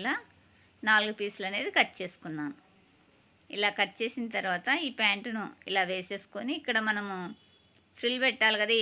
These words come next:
ఎక్స్ట్రా క్లాత్ మొత్తాన్ని, దానికోసం అక్కడ చిన్న కటింగ్ ఇచ్చుకోవాలి. ఇచ్చుకొని ఎక్స్ట్రా ఉన్నది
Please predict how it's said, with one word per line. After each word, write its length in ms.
ఎక్స్ట్రా 300
క్లాత్ 280
మొత్తాన్ని, 420
దానికోసం 420
అక్కడ 160
చిన్న 140
కటింగ్ 320
ఇచ్చుకోవాలి. 560
ఇచ్చుకొని 340
ఎక్స్ట్రా 360
ఉన్నది 220